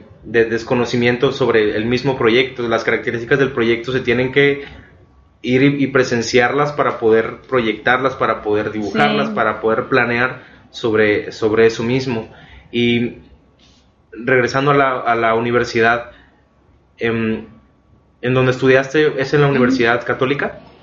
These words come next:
Speaker 2: Eh,
Speaker 1: Porque me
Speaker 2: es
Speaker 1: parece
Speaker 2: un
Speaker 1: que ya lo había escuchado antes.
Speaker 2: Ah, es que, bueno, eh, yo soy de la ciudad de Arequipa, que es,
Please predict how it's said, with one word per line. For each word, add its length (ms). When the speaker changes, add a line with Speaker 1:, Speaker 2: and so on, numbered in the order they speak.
Speaker 2:
Eh, 380
Speaker 1:
Porque 220
me 60
Speaker 2:
es 60
Speaker 1:
parece 240
Speaker 2:
un 60
Speaker 1:
que 60
ya 100
lo 80
había 120
escuchado 420
antes. 280
Speaker 2:
Ah, 380
es 180
que, 380
bueno, 360
eh, 540
yo 140
soy 140
de 180
la 80
ciudad 160
de 80
Arequipa, 360
que 200
es, 80